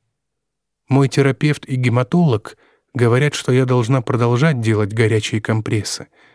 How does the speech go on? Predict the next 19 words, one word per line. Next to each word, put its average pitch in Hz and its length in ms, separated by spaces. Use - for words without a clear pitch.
но 139 120
ни 147 120
один 143 300
из 131 160
них 143 200
не 135 80
предлагает 123 640
отказаться 120 580
от 110 140
лекарства. - 720
Я 117 220
снова 156 420
оказываюсь 135 680
между 117 340
двух 107 340
огней. 95 540
С - 140
одной 135 260
стороны — 101 540